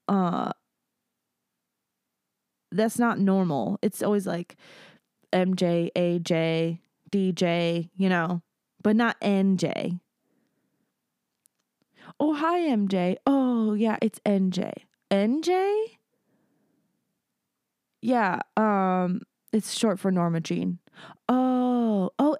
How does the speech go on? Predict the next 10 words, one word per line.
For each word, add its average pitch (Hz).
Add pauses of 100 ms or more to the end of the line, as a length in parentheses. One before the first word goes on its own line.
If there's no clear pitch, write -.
N 381
J." 226 (560)
And 302
then 349
we 370
just 349
had 339
to 330
do 269
this 190